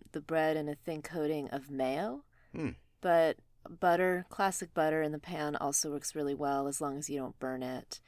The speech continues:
Speaker 1: And for cheese, we like using that Trader Joe's unexpected cheddar spread. This is
Speaker 2: Hmm.
Speaker 1: not sponsored. I wish it were.
Speaker 2: <laughs>
Speaker 1: But really, any cheese, American, honestly, and grilled cheese, I think that's kind of a classic.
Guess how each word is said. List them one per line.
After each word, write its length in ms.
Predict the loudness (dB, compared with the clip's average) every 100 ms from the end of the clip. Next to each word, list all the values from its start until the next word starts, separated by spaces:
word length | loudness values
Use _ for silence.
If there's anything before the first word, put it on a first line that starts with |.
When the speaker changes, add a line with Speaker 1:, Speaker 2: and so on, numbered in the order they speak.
| -20 _ _ _ _ _
Speaker 1:
And 340 | -4 -2 -2 -4
for 200 | -6 -4
cheese, 460 | -2 0 0 0
we 120 | -2
like 280 | 0 0 0
using 400 | -2 -4 -4 -4 -2
that 360 | 0 0 -4
Trader 400 | -8 -4 0 0
Joe's 540 | -2 0 2 2 0 -2
unexpected 720 | -6 -6 -4 -4 -4 -4 -4 -4
cheddar 400 | -4 -4 -2 -2
spread. 640 | -4 -2 0 0 -2 -6 -10 -4
This 180 | -2
is 100 | -2
Speaker 2:
Hmm. 60 | 0
Speaker 1:
not 180 | -2 -2
sponsored. 580 | -2 -4 -2 -4 -4 -4
I 80 |
wish 200 | -6 -8
it 80 | -10
were. 240 | -8 -8 -6
Speaker 2:
<laughs> 360 | -8 -6 -10 -2
Speaker 1:
But 260 | 2 4
really, 320 | 6 6 6
any 260 | 6 2 0
cheese, 680 | -2 0 2 2 2 0 -2
American, 680 | -4 -2 0 0 0 -2 -2 0
honestly, 720 | 2 2 0 2 2 4 2
and 100 | 0
grilled 220 | -2 -2
cheese, 400 | -2 -2 -4 -2
I 120 | -2 -2
think 220 | -4 -4
that's 220 | -6 -6
kind 260 | -8 -8 -8
of 60 |
a 40 | -12
classic. 800 | -8 -4 -2 -2 0 -2 -4 -14